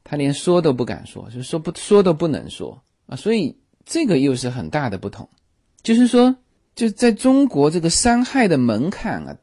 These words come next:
太高了，他一定到说动刀子了，就是，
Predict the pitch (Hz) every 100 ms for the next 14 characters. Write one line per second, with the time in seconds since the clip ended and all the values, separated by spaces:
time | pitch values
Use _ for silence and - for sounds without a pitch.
0 | _ - - 196 139 - - 156 165 185
1 | 165 - _ _ _ - - 226 320 269
2 | 180 220 175 117 - - 190 196 - 254
3 | 196 226 233 269 226 120 80 135 202